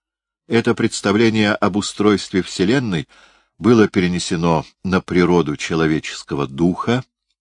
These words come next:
якобы вполне самостоятельно существующего, свободного от всех случайных влияний. В своём важнейшем сочинении «Опыты о человеческом разуме» Локк,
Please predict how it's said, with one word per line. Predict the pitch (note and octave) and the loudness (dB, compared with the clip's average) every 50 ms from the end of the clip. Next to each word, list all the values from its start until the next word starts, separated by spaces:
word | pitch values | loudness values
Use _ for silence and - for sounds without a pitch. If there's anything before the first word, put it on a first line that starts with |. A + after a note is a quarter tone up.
| _ _ _ _ _ - | _ _ _ _ _ -12
якобы | - F2 G#2 A2 G#2+ - G#2+ G#2 G#2 | -6 -4 -2 -2 -2 -2 -2 -2 -2
вполне | G2+ - - - G#2 G2+ G2+ G2+ G2+ F#2+ | -2 -2 -2 -2 -2 0 0 -2 -4 -4
самостоятельно | - - G#2 G2 G2+ - - - - F#2 F#2 F#2+ F#2+ F#2 - F#2+ F2+ F2 F#2 | -4 -4 -6 -6 -6 -6 -6 -4 -2 0 0 0 0 -2 -4 -6 -6 -6 -6
существующего, | - - F#2 E2+ - - F2 - - - - E2+ F2 E2+ E2 D#2+ - - - E2 E2 D#2+ - _ - _ _ _ _ _ _ _ _ _ _ _ | -8 -8 -8 -8 -8 -8 -10 -10 -10 -6 -2 -2 0 0 -2 -4 -8 -6 -6 -4 -6 -6 -8 _ -20 _ _ _ _ _ _ _ _ _ _ _
свободного | - - - - D2 C#2 C2+ - - G#2+ C#3+ C#3+ C#3+ D3 D3 D3 C#3+ C#3 | -18 -14 -10 -6 -6 -6 -2 0 2 2 2 2 0 -2 -2 0 0 -2
от | C3+ - | -4 -6
всех | - - - F2+ F#2+ A2+ - | -10 -6 -2 -2 -2 -2 -2
случайных | - - - A2+ A2+ - - - D#2 D#2 D#2 D#2+ E2 - - _ _ | -6 -8 -6 -6 -6 -4 -4 -4 -4 -4 -4 -6 -10 -12 -14 _ _
влияний. | - C3 C3+ - - - B2 - A2+ - - _ _ _ _ _ _ _ _ _ _ _ _ _ _ _ _ _ _ _ _ _ _ _ _ _ _ _ _ _ _ _ _ _ _ _ _ _ _ _ _ _ _ _ _ _ | -14 -10 -8 -8 -6 -6 -8 -10 -12 -16 -20 _ _ _ _ _ _ _ _ _ _ _ _ _ _ _ _ _ _ _ _ _ _ _ _ _ _ _ _ _ _ _ _ _ _ _ _ _ _ _ _ _ _ _ _ _
В | - - | -8 -2
своём | - F#2+ A2+ D#3 G3 G3 F#3+ E3 | 2 4 6 6 6 6 4 2
важнейшем | - A2 B2 C3 - - D#3 F#3 F#3+ E3+ - D3+ C3+ B2+ | 2 2 2 2 2 2 4 4 4 4 2 -2 -4 -4
сочинении | - - G2+ - - A#2 A2 C3 C#3+ B2+ G#2 F2 D2+ C2+ A#1+ _ _ _ _ - - _ - _ | -4 -4 -4 -2 -2 -2 0 0 0 0 0 0 -2 -2 -4 _ _ _ _ -20 -20 _ -6 _
«Опыты | - A#2+ C#3 C3 - A#2 G#2 - - F#2+ F2 | 2 4 4 4 2 0 -2 0 0 0 0
о | E2 D#2+ | 0 0
человеческом | - - - F2 E2 E2 E2+ G#2 A2 - - E2 - - - E2+ C#2+ D2+ | -2 -2 -2 0 2 2 2 2 0 -2 -4 -12 -12 -10 -8 -6 -4 -2
разуме» | G2 C#3 D#3 C#3 G#2 F2+ D2+ - - _ _ _ _ _ _ _ _ _ _ _ _ _ - | 0 0 0 0 -2 -6 -8 -8 -12 _ _ _ _ _ _ _ _ _ _ _ _ _ -4
Локк, | E2 D#2+ F2 A2+ E3 F3 - _ _ _ - - - | 0 2 4 4 4 4 2 _ _ _ -20 -20 -20